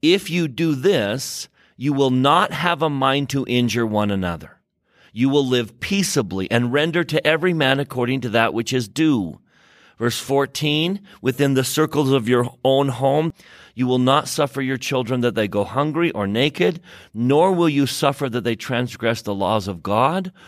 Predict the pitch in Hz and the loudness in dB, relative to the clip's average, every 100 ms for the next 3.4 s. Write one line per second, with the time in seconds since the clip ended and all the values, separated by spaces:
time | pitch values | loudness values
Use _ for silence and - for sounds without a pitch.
0 | - - 101 - 131 135 131 113 - 127 | -16 -8 -8 -2 0 0 0 -4 0 2
1 | 127 117 110 110 104 110 104 92 80 135 | 2 2 2 0 -2 -2 -2 -2 -4 -2
2 | 113 160 160 185 190 175 147 143 147 185 | -2 -2 -2 -2 0 -2 -2 0 2 2
3 | 117 82 101 - | 0 -2 -6 -12